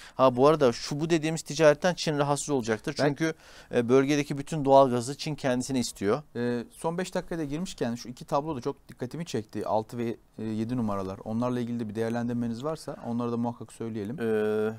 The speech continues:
Speaker 1: isterseniz, e, altı numaralıyı konuşalım.
Speaker 2: Evet.
Speaker 1: Çok kısa. Ee, bakın burada altı numaralı haritada gördüğünüz gibi burada,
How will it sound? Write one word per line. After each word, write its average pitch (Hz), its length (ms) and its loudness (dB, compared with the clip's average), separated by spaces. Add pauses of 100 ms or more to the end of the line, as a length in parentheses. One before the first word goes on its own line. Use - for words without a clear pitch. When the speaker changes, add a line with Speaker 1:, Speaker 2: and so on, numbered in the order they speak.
(1800)
Speaker 1:
isterseniz, 151 840 0
e, 120 180 2
altı 131 360 2
numaralıyı 165 420 0
konuşalım. 120 500 -4
Speaker 2:
Evet. 113 100 0
Speaker 1:
Çok - 180 -2
kısa. - 320 -4 (640)
Ee, 117 360 0
bakın 143 320 -6
burada 147 240 -4
altı 143 300 2
numaralı 151 320 -2
haritada 147 420 -2
gördüğünüz 143 400 -6
gibi 143 160 -10
burada, 143 460 0